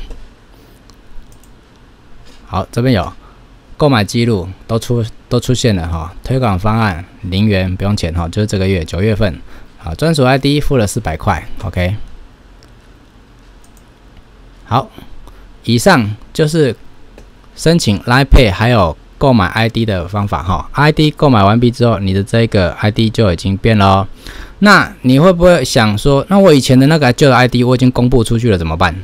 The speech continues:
不，怎么办？或者是你的那个Q R code 已经公布出去了怎么办？OK，没有关系，因为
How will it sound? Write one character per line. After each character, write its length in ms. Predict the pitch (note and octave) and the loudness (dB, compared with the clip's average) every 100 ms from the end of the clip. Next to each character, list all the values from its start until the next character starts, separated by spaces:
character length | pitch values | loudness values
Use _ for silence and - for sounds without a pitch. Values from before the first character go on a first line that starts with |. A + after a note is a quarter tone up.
| - - - - - - | -16 -20 -20 -20 -20 -10
不， 180 | F#2+ G2 G2 - - | 0 0 0 -10 -12
怎 100 | F2 | -6
么 60 | F2 | -2
办？ 200 | F#2+ F#2+ - | -2 -4 -8
或 160 | - D3+ | 2 2
者 80 | |
是 100 | B2 | 4
你 120 | C#3 A2 | 2 2
的 100 | A#2 | 2
那 80 | |
个 340 | C3 A#2+ G2 F#2 | 2 2 2 0
Q 200 | - C3 | 0 2
R 100 | G#2+ | 2
code 200 | - A2 | 2 0
已 20 | |
经 100 | G#2 | 0
公 160 | G#2+ A2 | 0 0
布 120 | G#2 | 0
出 120 | G#2+ | 0
去 120 | G2 | 0
了 60 | G#2 | -2
怎 120 | E2+ | -2
么 100 | D#2+ | -4
办？ 180 | F2 C#2+ - - - - | -4 -6 -10 -20 -20 -20
OK， 420 | - C3 - B2 B2+ - - | -4 -2 2 0 0 -12 -10
没 120 | - B2 | 0 0
有 80 | |
关 240 | A2 G2+ G#2 | 2 0 0
系， 300 | - F#2 G2 - - - - | -2 -4 -4 -10 -20 -20 -6
因 140 | B2 | 0
为 260 | C#3+ B2 E2+ | 2 2 0